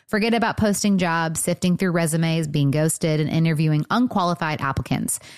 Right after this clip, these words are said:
Visit express pros dot com to let the pros help you. Express Employment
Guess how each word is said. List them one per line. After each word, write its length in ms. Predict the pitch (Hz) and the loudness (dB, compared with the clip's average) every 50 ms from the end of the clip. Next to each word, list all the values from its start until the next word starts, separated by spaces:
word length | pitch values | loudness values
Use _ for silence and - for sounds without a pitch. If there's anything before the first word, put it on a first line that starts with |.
| - - _ - | -20 -14 _ -2
Visit 360 | 180 220 226 208 240 233 - | 0 2 2 2 0 0 -2
express 600 | 202 196 - - - - 214 220 262 254 - - | -2 -4 -4 -6 -2 -2 0 0 0 -2 -4 -4
pros 440 | - - 233 220 220 214 214 208 - | -4 -2 0 0 2 0 0 0 -2
dot 220 | 202 185 180 - | -2 -2 -4 -4
com 320 | - - 170 151 147 156 160 | -2 0 0 2 2 0 0
to 120 | - 190 | 0 0
let 300 | 175 170 170 190 202 - | 0 0 0 -2 -4 -4
the 80 | - 254 | -6 -4
pros 420 | - - - 165 151 151 175 - | -2 -2 -2 0 0 0 -2 -2
help 300 | - - 151 143 - - | -4 -4 -4 -4 -2 -2
you. 200 | 147 147 - - - 180 - - - - - _ - | 0 0 0 -2 -4 -6 -10 -14 -20 -20 -18 _ -6
Express 500 | - 208 - - - - 233 247 254 - | -4 -4 -4 -4 -4 -2 -2 -2 0 0
Employment 640 | 285 294 262 - - 202 185 180 180 175 175 180 - | 0 -2 -2 0 0 0 2 2 2 0 0 -2 -4